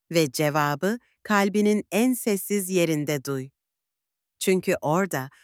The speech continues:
hayatı yeniden kucaklayacak bir güç saklı. Şimdi bu sözlerin bilinçaltına köklenmesine izin ver.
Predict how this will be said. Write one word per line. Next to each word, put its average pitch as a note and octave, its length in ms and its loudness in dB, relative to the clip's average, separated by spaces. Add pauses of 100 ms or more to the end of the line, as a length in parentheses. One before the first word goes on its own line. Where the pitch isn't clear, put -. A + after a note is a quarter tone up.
hayatı F#3+ 440 2
yeniden F3+ 560 2
kucaklayacak D#3+ 880 -2
bir G3 140 2
güç F3 300 -2
saklı. C3+ 540 -6 (720)
Şimdi G#3 480 0
bu A3 120 0
sözlerin G3 680 0
bilinçaltına D#3+ 760 0
köklenmesine D3+ 960 -2
izin D3+ 460 -2
ver. C3+ 340 -6